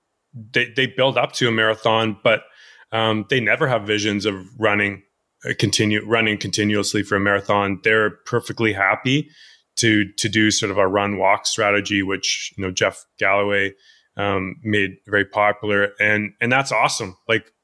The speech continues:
if that's, that's what you wanna do, that, that's amazing. Like, just doing a marathon in itself is a fantastic feat.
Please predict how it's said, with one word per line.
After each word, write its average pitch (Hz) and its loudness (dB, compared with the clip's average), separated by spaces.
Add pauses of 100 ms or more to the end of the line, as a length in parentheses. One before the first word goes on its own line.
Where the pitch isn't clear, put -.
if - -6
that's, - -2
that's 113 2
what 120 0
you 117 2
wanna 107 0
do, 110 -2
that, 107 0 (100)
that's - -4 (160)
amazing. 101 0
Like, 101 -4
just - -4
doing 104 0
a 92 -4 (140)
marathon 101 0
in 98 -2
itself 95 0
is 95 -6
a 92 -4
fantastic 95 -6 (580)
feat. - -6